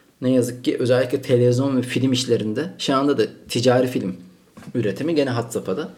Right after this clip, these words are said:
Ve yani, e, skeç filmler, bir film gibi olmayan, bir yere varmayan, bir şey anlatmayan, sadece, e, işte bilmem kaç tane kareyi seni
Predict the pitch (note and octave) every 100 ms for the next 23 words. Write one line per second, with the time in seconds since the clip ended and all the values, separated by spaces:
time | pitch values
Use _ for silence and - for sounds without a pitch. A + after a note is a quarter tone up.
0 | - - A2+ F#2+ A2+ - - - - -
1 | - - _ - G#2 G#2 - _ _ _
2 | _ _ _ - - F3 E3 - A#2 F#2+
3 | G2 - - - - _ _ - - -
4 | - - E3 F3+ E3 D3+ D3 D3 B2+ A2+
5 | A#2+ C3 C#3+ C#3+ C3+ C#3 C#3 A#2+ F#2 F#2
6 | - - - C#3+ C3 C#3 C#3+ B2 F#2+ F2
7 | A#2+ - - C3+ C#3 B2+ B2+ C3+ - -
8 | - - - C3 A#2 - - - _ -
9 | A#2 C3+ C#3+ C#3+ D#3 - D3 B2+ B2 B2+
10 | A#2+ D#3+ - - D#3 D#3 D#3